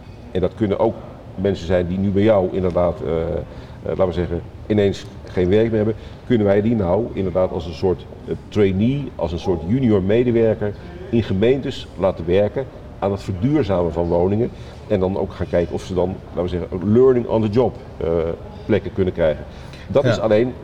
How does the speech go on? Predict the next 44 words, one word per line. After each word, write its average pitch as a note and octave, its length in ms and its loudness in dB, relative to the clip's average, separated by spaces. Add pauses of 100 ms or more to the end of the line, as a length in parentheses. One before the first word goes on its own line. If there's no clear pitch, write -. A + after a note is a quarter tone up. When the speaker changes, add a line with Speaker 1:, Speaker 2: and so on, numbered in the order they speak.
(120)
Speaker 1:
per C3+ 180 4
gemeente C3 460 2
moet C#3 200 0
je B2 60 -6
dat A#2+ 160 2
weer A2+ 160 4
regelen A2 400 2
en G#2 60 -2
dat A2+ 140 4
is F#2 60 -4
een G#2 60 2
beetje G2+ 280 2
jammer G2 320 2 (220)
van D2+ 100 -4
Nederland. D2+ 480 0
Speaker 2:
Ik C#3 120 2
kan D3+ 160 4
me C#3 80 2
voorstellen C#3 440 4
dat A2+ 160 4
er A2+ 60 4
mensen A#2+ 280 4
zijn A2+ 240 4
die G#2+ 340 2
kijken A#2+ 480 2
en A2 280 0
zoiets A#2+ 260 0
hebben G#2+ 200 4
van, B2 120 0
"Ja, B2 200 4
dat G2 140 2
lijkt C3 180 4
me D3+ 80 6
wel G2 140 4
wat. A2+ 240 2
Eh, A2 260 2
ik A#2+ 100 -4
zie A2+ 200 0
inderdaad A2+ 380 4
die A#2 80 -2
stagnatie A2+ 640 2
in G#2+ 100 4
die G#2+ 100 6
nieuwbouw." G#2+ 440 4